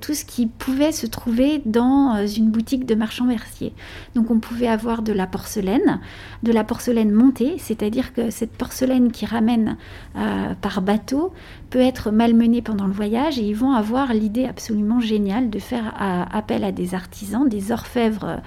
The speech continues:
euh, renommés, euh, pour venir, euh, cacher, euh, ces défauts. Et finalement,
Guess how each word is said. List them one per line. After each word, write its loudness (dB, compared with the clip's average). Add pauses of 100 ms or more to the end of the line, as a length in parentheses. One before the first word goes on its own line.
(500)
euh, -2 (320)
renommés, 4 (420)
euh, 2 (120)
pour 0
venir, 6 (100)
euh, 0 (1200)
cacher, 0 (480)
euh, 0
ces -2
défauts. 2 (160)
Et 4
finalement, 2